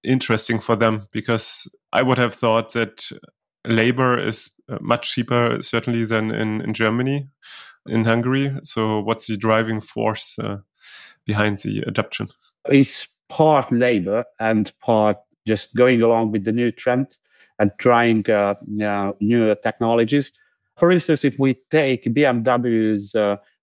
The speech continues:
Speaker 2: uh, project, being the newest one on the market here, they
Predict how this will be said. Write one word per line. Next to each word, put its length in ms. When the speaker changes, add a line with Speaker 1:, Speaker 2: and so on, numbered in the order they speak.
Speaker 2:
uh, 180
project, 680
being 360
the 100
newest 420
one 140
on 120
the 60
market 400
here, 300
they 600